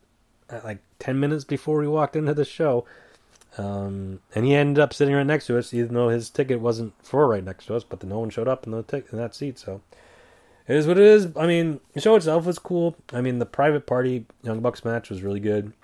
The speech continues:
Uh, the main event was pretty cool, too. It was, uh, Dustin and, um, Hangman against,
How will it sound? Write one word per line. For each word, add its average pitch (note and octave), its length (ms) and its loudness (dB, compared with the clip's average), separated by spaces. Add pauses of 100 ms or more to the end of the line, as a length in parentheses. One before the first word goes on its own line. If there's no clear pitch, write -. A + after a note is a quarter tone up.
(180)
Uh, G#2+ 160 -2
the D3 80 -2
main A3 140 0
event D3+ 180 0
was C3 120 -6
pretty A2+ 180 -8
cool, G#2 180 -6
too. G2 320 -6 (200)
It G2 60 -8
was, F#2+ 240 -6
uh, F#2+ 260 -6 (120)
Dustin G2 600 -8 (720)
and, F#2 340 -8
um, F2 360 -10 (340)
Hangman G2 560 -6 (100)
against, F#2+ 640 -10